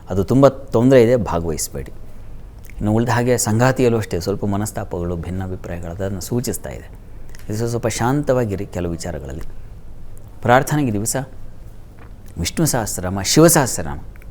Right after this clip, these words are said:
ಎರಡೂ ಹೇಳಿ ತುಂಬ ಒಳ್ಳೆಯದು. ಇನ್ನು ತುಲಾ ರಾಶಿ, ತುಲಾ ರಾಶಿಯವರಿಗೆ ಕರ್ಮಾಧಿಪತಿ ಬಲಹೀನನಾಗಿದ್ದಾನೆ. ಈ ವೃತ್ತಿಯಲ್ಲಿ ಬಹಳ ಹುಷಾರಾಗಿರಬೇಕು. ಸಂಗಾತಿ ವಿಚಾರದಲ್ಲೂ ಅಷ್ಟೇ ಮನಸ್ಸಿಗೆ ಮನಸ್ತಾಪ, ಭಿನ್ನಾಭಿಪ್ರಾಯ,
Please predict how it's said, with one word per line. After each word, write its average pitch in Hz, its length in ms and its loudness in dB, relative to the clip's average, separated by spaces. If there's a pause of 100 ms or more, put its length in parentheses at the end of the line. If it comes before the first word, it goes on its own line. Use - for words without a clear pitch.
(540)
ಎರಡೂ 98 400 4
ಹೇಳಿ 113 220 4
ತುಂಬ 127 280 2
ಒಳ್ಳೆಯದು. 85 440 2 (380)
ಇನ್ನು 110 240 0
ತುಲಾ 139 260 6
ರಾಶಿ, - 320 -6 (800)
ತುಲಾ 151 240 10
ರಾಶಿಯವರಿಗೆ 185 680 4
ಕರ್ಮಾಧಿಪತಿ 170 840 6
ಬಲಹೀನನಾಗಿದ್ದಾನೆ. 117 880 4
ಈ 107 60 -4
ವೃತ್ತಿಯಲ್ಲಿ 110 560 2
ಬಹಳ 92 220 -2 (180)
ಹುಷಾರಾಗಿರಬೇಕು. - 840 -4 (600)
ಸಂಗಾತಿ 160 480 10
ವಿಚಾರದಲ್ಲೂ 120 440 6
ಅಷ್ಟೇ 90 180 -2
ಮನಸ್ಸಿಗೆ 107 440 0
ಮನಸ್ತಾಪ, 98 520 -2
ಭಿನ್ನಾಭಿಪ್ರಾಯ, 95 800 -2